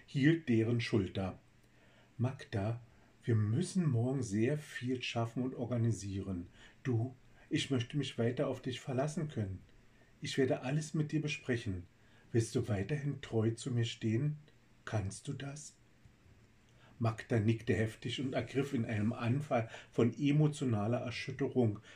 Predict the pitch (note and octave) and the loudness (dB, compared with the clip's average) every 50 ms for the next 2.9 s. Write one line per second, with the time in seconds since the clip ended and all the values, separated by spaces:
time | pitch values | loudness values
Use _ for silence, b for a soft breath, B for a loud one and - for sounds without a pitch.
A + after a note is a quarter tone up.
0 | B B B A#2 G#2 F#2+ A2 G#2 A2+ B2+ - - A#2 A2+ - A#2+ G#2+ A2 A#2 A#2 | B B B 0 0 2 2 2 2 0 0 -2 -6 -4 -4 -2 0 0 0 0
1 | - - A2 F#2+ F#2 - - F#2+ F2+ F2 - B B B B B B B - B2 | 0 0 0 0 0 -2 -4 -6 -6 -6 -8 B B B B B B B 0 2
2 | A2+ A2+ A2+ A#2 B2 A#2 A#2 A2+ - - - C3+ A#2 B2 C#3+ D#3 - - | 4 6 6 8 8 6 6 2 0 0 2 4 4 4 4 4 0 -2